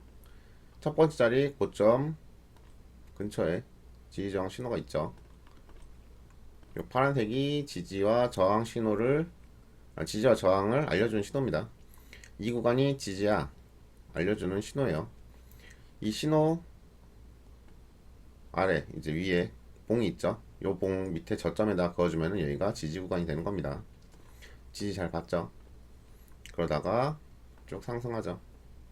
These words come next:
항상 차트에서 의미 있는 구간을 찾으려면은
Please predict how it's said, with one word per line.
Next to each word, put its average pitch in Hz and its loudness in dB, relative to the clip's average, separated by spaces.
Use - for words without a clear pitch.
항상 170 6
차트에서 214 6
의미 139 10
있는 185 6
구간을 123 4
찾으려면은 127 2